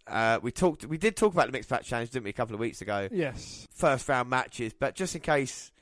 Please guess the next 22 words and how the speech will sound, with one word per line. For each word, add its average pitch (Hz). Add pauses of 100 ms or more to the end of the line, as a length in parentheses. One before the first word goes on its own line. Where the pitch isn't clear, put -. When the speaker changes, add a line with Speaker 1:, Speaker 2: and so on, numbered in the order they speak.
(560)
Speaker 1:
people 135
don't 127
know, 110 (140)
we've 127
got, 143
of -
course, 131
this 139
match, 131
and 127
next -
week 143 (220)
we've 123
got 139
Le 131
Miz 156
and 131
Oscar 135
versus 123 (360)
Big 160
E 123 (600)
and 131